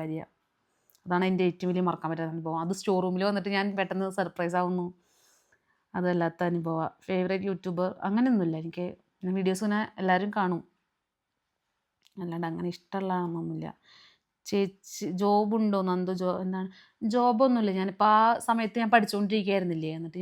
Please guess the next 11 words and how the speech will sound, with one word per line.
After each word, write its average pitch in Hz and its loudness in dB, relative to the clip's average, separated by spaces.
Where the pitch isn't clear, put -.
ഞാനിപ്പോൾ, 185 -2
ഞാൻ 190 -2
അന്ന് 185 -2
ബില്ലിങ്ങിലൊക്കെ 226 0
പോയിരുന്നു. 214 2
നമ്മുടെ 185 4
അറേബ്യൻ 180 -2
ട്രീറ്റ് 180 -10
എന്ന് 180 -8
പറഞ്ഞ 185 -6
ഷോപ്പിൽ. 180 -4